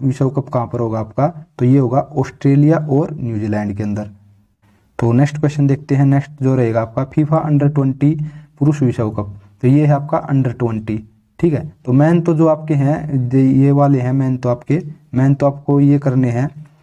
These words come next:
नौवां FIFA महिला फुटबॉल विश्व कप और ये है बाईसवाँ FIFA पुरुष फुटबॉल विश्व कप। Main तो ये हैं, अगर आप इनको भी याद करना चाहो तो याद कर सकते हो, कई बार यहाँ से भी question पूछ लिए जाते हैं। तो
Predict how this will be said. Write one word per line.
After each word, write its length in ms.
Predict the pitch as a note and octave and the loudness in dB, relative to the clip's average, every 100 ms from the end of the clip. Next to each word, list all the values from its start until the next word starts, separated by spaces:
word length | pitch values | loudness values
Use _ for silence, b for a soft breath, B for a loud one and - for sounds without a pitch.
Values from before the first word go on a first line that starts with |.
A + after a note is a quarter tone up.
| B - | B -2
नौवां 460 | B2+ C3 C#3 C#3+ C#3+ | 2 4 4 2 0
FIFA 360 | D3 C#3 C#3+ C#3 | -2 -4 -2 -2
महिला 300 | C#3 A#2+ A#2+ | 0 -2 -2
फुटबॉल 400 | C3 B2 C3 C3 | -4 -2 0 0
विश्व 240 | C3 C#3 | 0 -2
कप 280 | C#3 D3+ D3+ | -2 -4 -6
और 200 | C3 B2 A#2+ | -4 -2 0
ये 160 | B2+ | 0
है 140 | B2 C3 | 0 0
बाईसवाँ 440 | B2+ C3 C#3+ B2+ | 0 -2 -2 -6
FIFA 340 | B2+ B2+ B2+ D3 | -4 -6 -4 -4
पुरुष 260 | D3 C3+ B2 - _ _ _ | -4 -4 -6 -8 _ _ _
फुटबॉल 400 | - A#2 A#2+ D3 D3+ | -8 -4 -2 -2 -6
विश्व 260 | B2 A2 | -8 -6
कप। 200 | G2+ G#2 - b b - | -6 -8 -10 b b -2
Main 260 | C3 D3+ D3 | 0 2 2
तो 80 | |
ये 120 | D3 D3 | 2 4
हैं, 180 | C#3 | 2
अगर 300 | C#3+ C#3 C3+ B2+ | 0 0 0 0
आप 200 | C3 C#3+ | 0 2
इनको 240 | C#3+ C3+ | 0 2
भी 120 | B2+ | 0
याद 140 | C3 B2+ | 0 -2
करना 240 | B2+ B2+ | 0 0
चाहो 180 | B2 A#2+ | 0 -2
तो 120 | A#2+ | -2
याद 200 | B2 A#2+ | -2 -2
कर 140 | G2+ A#2 | -4 -6
सकते 320 | A2 - A#2 | -6 -6 -4
हो, 240 | A#2 C#3+ B B B - | -2 -4 B B B -4
कई 120 | B2 | 0
बार 200 | B2+ C3 | 2 0
यहाँ 260 | A#2+ B2 A2 | -2 -4 -4
से 160 | G#2+ A#2+ | -2 -4
भी 80 | |
question 300 | A#2+ A#2 C3+ | -2 -4 -2
पूछ 240 | D3+ A#2+ - | -2 -2 -2
लिए 160 | A2 | -2
जाते 260 | G#2 G2+ A2 | -2 -4 -6
हैं। 180 | G#2+ G#2+ b b _ | -6 -8 b b _
तो 100 | - | -4